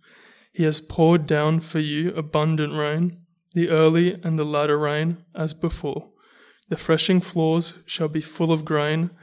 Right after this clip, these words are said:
the vats shall overflow with wine and oil.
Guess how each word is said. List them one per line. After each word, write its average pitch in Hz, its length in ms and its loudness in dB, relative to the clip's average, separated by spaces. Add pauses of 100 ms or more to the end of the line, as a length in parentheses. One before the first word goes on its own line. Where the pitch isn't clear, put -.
(240)
the 156 120 -6
vats 156 420 0
shall 156 280 -4
overflow 160 600 0
with 151 200 -4
wine 151 400 -2
and 165 160 -6
oil. 147 460 0